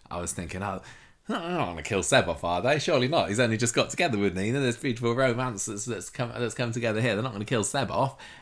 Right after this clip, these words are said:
And then they did, and up to the last moment, I was like, "Oh, they've actually done it." And I, and I, a-, as sad as it is when characters have to leave the show sometimes, um,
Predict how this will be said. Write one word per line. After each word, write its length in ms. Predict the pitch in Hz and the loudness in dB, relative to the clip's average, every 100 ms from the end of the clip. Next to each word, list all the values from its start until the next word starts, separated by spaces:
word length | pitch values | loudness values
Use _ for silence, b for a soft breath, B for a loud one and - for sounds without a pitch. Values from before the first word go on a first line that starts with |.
| - | -2
And 160 | 147 | 0
then 100 | 165 | 2
they 160 | 151 147 | 2 0
did, 260 | 156 175 113 | 2 2 4
and 120 | 110 | 2
up 200 | 110 131 | 2 0
to 60 | 131 | 2
the 100 | 131 | 4
last 260 | 127 120 | 6 4
moment, 220 | 147 151 | 4 2
I 20 | 104 | 2
was 120 | 117 | -2
like, 100 | - | -2
"Oh, 320 | 180 165 - - | 0 0 -2 -4
they've 120 | 143 | -2
actually 320 | 139 131 139 135 | 0 -2 -2 2
done 200 | 151 120 | 4 4
it." 120 | 87 | 2
And 140 | 98 104 | 0 -2
I, 360 | 95 110 110 | 0 2 4
and 120 | 107 107 - B B - | 2 0 -8 B B -2
I, 40 | 123 | 0
a-, 140 | 123 | 2
as 140 | 120 113 | 2 2
sad 300 | 151 135 113 | 2 2 2
as 120 | 101 | 0
it 120 | - | 0
is 320 | 113 92 90 | 0 0 0
when 280 | 107 101 92 | -2 -2 -2
characters 640 | - 107 95 - 98 90 | -2 -2 -2 -2 -2 -2
have 160 | - 92 | -2 -4
to 80 | 101 | -2
leave 280 | 98 101 92 | 0 0 -2
the 100 | 90 | -4
show 280 | - 78 82 | -4 -4 -4
sometimes, 800 | 82 78 78 80 76 82 87 - | -6 -8 -8 -8 -6 -6 -6 -6
um, 380 | 85 85 85 80 | -6 -6 -6 -8